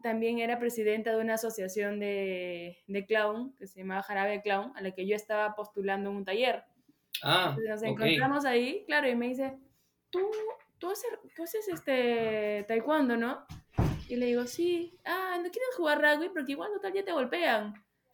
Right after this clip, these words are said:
Speaker 1: Y fue como, <laughs> bueno, es cierto, ¿no? Pero ya, me animé y fui a la agraria. En esa época ellos entrenaban en la agraria. Fui el primer día y dije, "No sé si me vaya a gustar", porque para empezar llegaron todas tarde. Y en la
Speaker 2: Ok.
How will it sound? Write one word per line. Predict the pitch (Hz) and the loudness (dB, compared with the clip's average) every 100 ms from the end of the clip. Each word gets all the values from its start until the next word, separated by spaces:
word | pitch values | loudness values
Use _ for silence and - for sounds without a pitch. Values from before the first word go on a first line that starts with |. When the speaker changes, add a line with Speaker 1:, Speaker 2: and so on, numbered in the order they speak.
| - 165 139 - 143 | -2 0 0 -6 -4
Speaker 1:
Y | 262 | -2
fue | 269 277 | 0 2
como, | 302 | 4
<laughs> | 349 - 320 - - _ _ _ - | 2 2 -2 -4 -18 _ _ _ -4
bueno, | 285 294 262 | 0 2 0
es | 269 | 0
cierto, | 320 311 233 226 | 2 0 0 -6
¿no? | 254 254 | -4 0
Pero | 208 190 190 _ _ _ _ _ - | 2 2 -2 _ _ _ _ _ -18
ya, | - - | -16 -10
me | 220 | -4
animé | 226 247 294 | 0 2 2
y | 311 | 0
fui | 277 190 - - | 0 0 -2 -10
a | 196 | -2
la | |
agraria. | 208 226 202 190 | 2 4 4 2
En | 214 | -2
esa | 220 | -4
época | 233 247 | -4 -2
ellos | 233 233 | -2 -2
entrenaban | 208 196 202 208 | -2 -2 -2 -2
en | 190 | -4
la | |
agraria. | 175 185 175 175 - _ - _ _ _ _ _ _ _ _ _ | -2 0 -2 -4 -12 _ -20 _ _ _ _ _ _ _ _ _
Fui | - 269 | -2 0
el | 285 | 0
primer | 247 240 240 | 0 0 2
día | 240 254 262 | 0 0 2
y | |
dije, | 247 240 240 233 - _ _ _ _ - | 0 0 -2 -4 -12 _ _ _ _ -4
"No | 254 | -4
sé | 262 | -2
si | 285 | -2
me | 277 | -2
vaya | 233 240 | 0 0
a | 240 | 0
gustar", | 214 214 240 240 247 | -2 0 2 2 0
porque | 208 214 | -2 -2
para | 233 | 0
empezar | 240 247 302 | 2 2 2
llegaron | 320 262 262 247 | 2 0 0 2
todas | 247 254 | 2 4
tarde. | 202 170 165 - _ _ _ _ - | 2 2 -2 -12 _ _ _ _ -4
Y | 233 | 0
en | 262 | 6
la | |
Speaker 2:
Ok. | 254 | 6